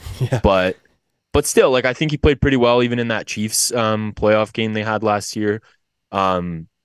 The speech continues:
Speaker 2: but like you said, Phil, I don't know, man. He's gotta figure it out. You can't go, like, w-, w-, what did they go, like, one and five in their last six? That's just unacceptable.
Speaker 1: Yeah,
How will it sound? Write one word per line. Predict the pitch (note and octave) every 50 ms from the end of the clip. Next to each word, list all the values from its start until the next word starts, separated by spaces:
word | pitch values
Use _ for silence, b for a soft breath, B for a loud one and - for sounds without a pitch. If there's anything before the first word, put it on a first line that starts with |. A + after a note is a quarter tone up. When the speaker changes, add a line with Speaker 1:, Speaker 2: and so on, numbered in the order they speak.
| _ _ _ _ _ _ _
Speaker 2:
but | A#2 A2 G#2+ - -
like | F#2 G#2+ A#2+ A#2+ -
you | A2+
said, | G2 - - A2+ G#2+ G2+
Phil, | - - F2 F2 E2+ D#2+ - _ _
I | A#2 A#2+
don't | B2+ C3
know, | C#3 A#2+
man. | G#2 G2 F#2+
He's | A2 G#2+
gotta | G2+ B2+ B2 A2+
figure | - - A2+ G2+ G2
it | F#2 F2
out. | C#2+ - -
You | F#2+
can't | - A#2+ B2 A#2+ A#2 -
go, | A#2 A2 G#2
like, | G2+ F#2+ E2+
w-, | F2 F#2 F#2+ G2
w-, | E2 F#2 F2 G#2
what | G2+ A2
did | G#2+ G2
they | F#2 F#2+
go, | F2 F#2
like, | F2 E2 D#2+ D#2
one | E2+ F2+ F#2+ G2+
and | G2+ G2 F#2
five | - F2 E2 E2+ F2 F#2+ F#2
in | F#2+
their | F#2+ F2+
last | F2 F2 E2+ - - -
six? | - F#2 G2 A2 - -
That's | - F2+ F2+ - -
just | G2+ F2+ - -
unacceptable. | G2 F#2 E2+ D#2+ - - - - _ - - - - G2+ - _ _ _ _ _ _ -
Speaker 1:
Yeah, | D3 G3 A3+ G3+ - - A2